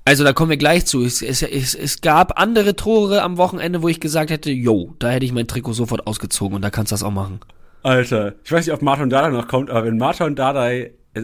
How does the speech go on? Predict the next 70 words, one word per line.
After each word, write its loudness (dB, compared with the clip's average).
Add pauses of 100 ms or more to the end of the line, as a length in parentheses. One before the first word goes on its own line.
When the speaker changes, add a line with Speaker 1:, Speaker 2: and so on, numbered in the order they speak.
(140)
Speaker 2:
also 0
der 2
hätte, -2 (180)
ich -6
hätte 0
ihm 2
als -4
Schiri 0
keine -2
gelben 0
Karten -2
gegeben, -2
hätte -2
er 0
es -4
ausgezogen. -6
Es -6
sollte 2
ab 0
einer 0
gewissen 0 (220)
Speaker 1:
Vor 4
allem 6
am 2
Speaker 2:
Geilheit 4
am 4
Speaker 1:
Geburtstag 4
Speaker 2:
Tor 4
Speaker 1:
auch 2
noch, 0
ne? -2 (420)
Speaker 2:
Genau, 2
Alter. 2 (180)
Speaker 1:
Ja. -2
Speaker 2:
Was 2
für, 0
also, 0
g-, -14 (180)
hat 0
jemand, 0
also -2
stell 2
dir 0
vor, 2
der 2
hätte 0
noch 2
D 2
K 0
M 0
S -4
jemand -2
geholfen 2
gestern -2
einfach -6
gleichzeitig 0
am -2
selben 0
Tag. -4
Besser 0
Tag, -2
den 2
jemand, -2
ein 0
Mensch 0
auf -2
Erden 0
erleben 0
kann -2
einfach. -8